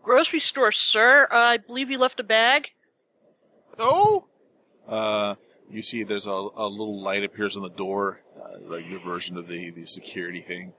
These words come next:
Speaker 2: Um,
Speaker 1: Okay.
Speaker 2: <clears throat> you got a bag in your hand.
Speaker 1: Mm-hmm.
Speaker 2: Um,
Speaker 1: From Orion's?
Speaker 2: right,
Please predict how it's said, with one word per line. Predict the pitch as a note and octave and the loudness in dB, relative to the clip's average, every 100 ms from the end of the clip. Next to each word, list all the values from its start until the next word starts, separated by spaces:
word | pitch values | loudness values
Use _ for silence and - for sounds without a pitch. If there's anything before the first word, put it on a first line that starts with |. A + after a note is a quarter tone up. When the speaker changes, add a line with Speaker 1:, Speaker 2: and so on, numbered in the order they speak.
| _ _ _ - | _ _ _ -10
Speaker 2:
Um, | F3 | -6
Speaker 1:
Okay. | G3+ - F#3 A#3+ _ | -6 -2 -4 -4 _
Speaker 2:
<clears throat> | - A3+ | 0 0
you | D#3+ | 0
got | A2 G#2 | -4 -8
a | F#2+ | -4
bag | A#2 A#2+ | -2 -2
in | A#2+ | -4
your | G#2 G2 | -12 -8
hand. | C#3 D#3 D#3 D#3 - _ _ _ _ G#3+ | -6 -4 -4 -6 -14 _ _ _ _ 0
Speaker 1:
Mm-hmm. | G#3 A3 C#4+ E4+ | 2 4 2 0
Speaker 2:
Um, | - F#3 F3+ F3+ F3+ | -8 -16 -16 -18 -10
Speaker 1:
From | G3 | 0
Orion's? | F#3+ F#3+ F#3 A3+ C4 - - _ _ | 4 6 8 6 2 -2 -8 _ _
Speaker 2:
right, | E3+ | -20